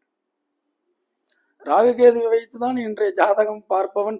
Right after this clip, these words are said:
பிழைப்பு நடத்துகிறான்." இதை விட என்ன, என்னையும் தான் சேர்த்து சொல்றீங்க. ஏன்னா அந்த துறையில தான் நான் இருக்கேன். அவன் இவன் என்று ஏக வசனத்துல சொல்லும்போது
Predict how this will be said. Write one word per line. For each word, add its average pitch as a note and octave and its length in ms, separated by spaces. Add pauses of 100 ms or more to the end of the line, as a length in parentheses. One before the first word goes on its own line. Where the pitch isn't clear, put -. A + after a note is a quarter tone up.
பிழைப்பு G#3+ 380
நடத்துகிறான்." E3+ 600 (920)
இதை E3+ 160
விட G3 180
என்ன, G#3 220
என்னையும் F#3+ 320
தான் G#3+ 120
சேர்த்து G#3+ 280
சொல்றீங்க. F3+ 440 (1500)
ஏன்னா G3 180
அந்த F#3+ 180
துறையில G#3+ 300
தான் A3 120
நான் F#3+ 120
இருக்கேன். F3+ 320 (640)
அவன் G3 240
இவன் G#3+ 280
என்று F#3+ 200
ஏக G#3 240
வசனத்துல F#3 440
சொல்லும்போது F3+ 540